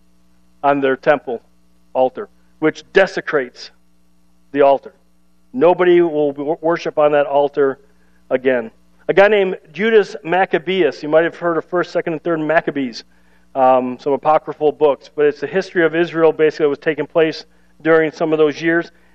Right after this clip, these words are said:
And Judas Maccabeus, the son of Mister Maccabeus, he led a revolt to retake Jerusalem. And he overtakes the king, they get Jerusalem back under Jewish control, and they go in and they cleanse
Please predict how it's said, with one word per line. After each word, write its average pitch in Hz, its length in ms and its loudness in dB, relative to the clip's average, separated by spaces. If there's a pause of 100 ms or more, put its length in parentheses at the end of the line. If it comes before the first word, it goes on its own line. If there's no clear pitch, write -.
And 160 140 2
Judas 208 360 2
Maccabeus, 196 540 2
the 156 80 -12
son 180 400 0 (340)
of 151 120 2
Mister 202 240 0
Maccabeus, 180 580 0 (240)
he 214 160 -2
led 202 220 6
a 190 80 2
revolt 175 720 -2
to 151 100 -8
retake 180 480 -8
Jerusalem. 160 560 -4 (560)
And 160 100 2
he 160 120 4
overtakes 214 600 0
the 202 100 -2
king, 208 380 2
they 151 200 0 (320)
get 208 160 0
Jerusalem 202 440 0
back 180 260 2
under 175 180 0
Jewish 185 380 0
control, 185 540 0
and 147 120 -4
they 151 60 -2
go 175 240 2
in 180 100 0
and 156 100 -2
they 147 60 2
cleanse 190 640 -2